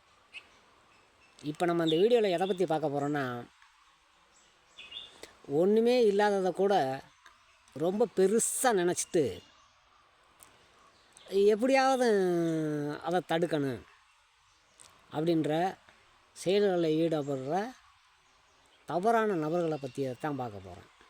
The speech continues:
இப்ப நான் எதை வச்சு சொல்றேன்னா, நம்ம சேனலை மூவ் பண்ணி ஒரு ஏழு, எட்டு மாசங்கள் ஆனால் கூட, வீடியோ போடன்னு ஆரம்பிச்சு ஆறு மாசம் கூட இன்னும் போகல.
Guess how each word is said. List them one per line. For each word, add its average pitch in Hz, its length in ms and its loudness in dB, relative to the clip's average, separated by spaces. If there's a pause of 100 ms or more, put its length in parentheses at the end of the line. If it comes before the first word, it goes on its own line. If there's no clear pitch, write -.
(880)
இப்ப - 140 -14
நான் 147 220 0
எதை 226 120 2
வச்சு 202 200 0
சொல்றேன்னா, 147 760 -4 (180)
நம்ம 151 160 -2 (100)
சேனலை 202 400 0
மூவ் 185 160 0
பண்ணி 123 520 -6 (1500)
ஒரு 180 160 0
ஏழு, 185 140 2
எட்டு 180 180 -2
மாசங்கள் 196 400 2
ஆனால் 170 340 0
கூட, 165 400 0 (760)
வீடியோ 233 520 2
போடன்னு 208 360 2 (120)
ஆரம்பிச்சு 190 500 2 (680)
ஆறு 180 200 -2
மாசம் 196 280 0
கூட 190 140 2
இன்னும் 160 240 0
போகல. 147 460 -2